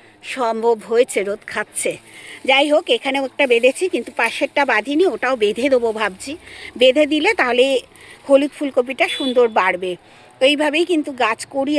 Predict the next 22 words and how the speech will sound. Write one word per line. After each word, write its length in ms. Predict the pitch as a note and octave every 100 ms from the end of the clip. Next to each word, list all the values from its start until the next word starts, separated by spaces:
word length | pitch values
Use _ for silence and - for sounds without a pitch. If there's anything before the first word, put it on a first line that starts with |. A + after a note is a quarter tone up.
| C4
আমি, 140 | C4+ G#4 D4+
নিজের 280 | C4 C#4 F4+ C4
বুদ্ধিতে 400 | A#3 C4 D4 F#4 C#4+
করলে 240 | B3 C4 D#4
দেখবেন 300 | A3+ A3 D4 E4+ G3+
আপনারও 300 | - A#3 D4 A#3
ভালো 160 | G#3+ A3
লাগবে 260 | G3+ G3+ D4+ F4+ - - B3
যে 60 | A#3+
আমি 100 | C4 B3+
এটা 120 | D#4 -
করেছি, 380 | C4 C#4+ - A4 C#4 - - - A3+
আমার 180 | B3 B3
গাছটা 260 | A#3 - C#4+ C#4+
কিন্তু 160 | A3+ C4+ -
খুব 120 | D4+ A3
ভালো 220 | G#3+ G3+ F#3+
হলো। 200 | F#3+ F3+ E3+ - - -
তা 80 | A#3 G#3+ G#3+
আপনারও 320 | B3+ B3 B3+ B3
তখন 180 | C#4 C4
মনে 140 | A#3